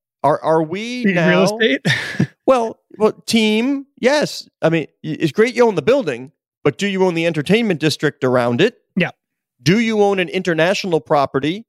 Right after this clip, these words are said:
Speaker 1: that's also shown on maybe not only just your, your R S N, but your global streaming platform? Like, you and I, we've been saying it so long that I don't think we've
Speaker 2: Yeah, maybe the
Speaker 1: updated the
Speaker 2: Holy Trinity is now
Speaker 1: Yeah,
Speaker 2: the
Speaker 1: we have
Speaker 2: Holy
Speaker 1: not updated the
Speaker 2: Quintity.
Speaker 1: model
Speaker 2: <laughs> Yeah.
Speaker 1: in a long time. We're gonna have to start, like,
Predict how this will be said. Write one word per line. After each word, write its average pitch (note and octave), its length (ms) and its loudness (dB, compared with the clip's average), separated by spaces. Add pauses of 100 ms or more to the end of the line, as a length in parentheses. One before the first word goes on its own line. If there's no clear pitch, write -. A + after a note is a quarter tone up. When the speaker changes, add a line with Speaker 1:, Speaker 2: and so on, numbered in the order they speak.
(260)
Speaker 1:
that's C#3+ 260 0
also D#3+ 480 0
shown C#3+ 440 0
on B2+ 280 -2
maybe C3 480 -2
not C#3 200 0
only C3 220 0
just - 460 -6
your, B2 380 0 (300)
your B2 220 -2
R C3+ 200 2
S B2+ 180 -4
N, C3+ 200 -2
but B2 220 -2
your A#2 420 0 (200)
global C#3 720 0
streaming C3+ 500 -2
platform? D3 600 -2 (680)
Like, C3 140 -4
you F3 120 2
and A3 100 4
I, G#3+ 100 2
we've G#3 160 -8
been F#3 100 -10
saying G3+ 340 -4
it G#3+ 100 -6
so F3+ 160 -2
long E3+ 300 0
that E3+ 120 2
I D3 80 0
don't F#3+ 160 -2
think G#3 180 -2
we've F3+ 120 2
Speaker 2:
Yeah, F#3+ 160 2
maybe F3+ 240 2
the G3+ 80 2
Speaker 1:
updated - 20 4
the - 0 -
Speaker 2:
Holy G3 240 2
Trinity G3+ 400 0
is D#3+ 160 -2
now E3 220 0
Speaker 1:
Yeah, B3 300 4
Speaker 2:
the F3+ 40 2
Speaker 1:
we G3 140 0
have A3+ 140 2
Speaker 2:
Holy F#3 80 4
Speaker 1:
not F#3+ 280 0
updated A3+ 380 2
the F#3+ 180 2
Speaker 2:
Quintity. E3 120 0
Speaker 1:
model G#3 340 0
Speaker 2:
<laughs> - 20 2
Yeah. D3+ 60 2
Speaker 1:
in C#3 80 -2
a - 20 -2
long E3+ 420 0
time. G3+ 320 0
We're C#3+ 100 -6
gonna F#3 140 -2
have E3+ 140 -2
to E3 100 -10
start, D3+ 240 -2
like, C#3+ 120 -4